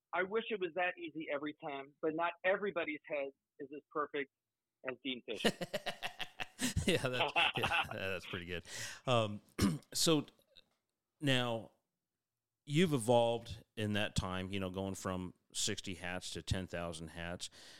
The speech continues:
Speaker 2: I guess what, uh, in, in that evolution, what do you think has, has, you know, of course it's been, it's your strategy and vi-,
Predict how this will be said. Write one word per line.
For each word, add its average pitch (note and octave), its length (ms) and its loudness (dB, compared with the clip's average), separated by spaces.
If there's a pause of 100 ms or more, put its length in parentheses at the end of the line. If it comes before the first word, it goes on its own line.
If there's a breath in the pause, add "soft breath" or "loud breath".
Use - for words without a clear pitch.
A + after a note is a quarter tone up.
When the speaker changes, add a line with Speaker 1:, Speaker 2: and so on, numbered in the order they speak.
(120)
Speaker 2:
I G#2 60 -4
guess G#2+ 240 2
what, C3+ 220 0 (200)
uh, G2+ 40 -8 (260)
in, G#2 320 -6
in A2 140 0
that A2+ 220 2 (300)
evolution, A2 800 0
what B2+ 140 2
do E3 60 0
you D3+ 80 2
think B2+ 400 0
has, F2 420 -4 (320)
has, F#2 260 -4 (840)
you A2 160 -4
know, F2+ 140 0
of F2+ 100 -6
course G#2 320 0
it's F2+ 140 -8
been, F#2+ 280 -6
it's - 260 -8
your G2+ 160 0
strategy G2 800 -2
and F2+ 120 -4
vi-, G#2+ 260 0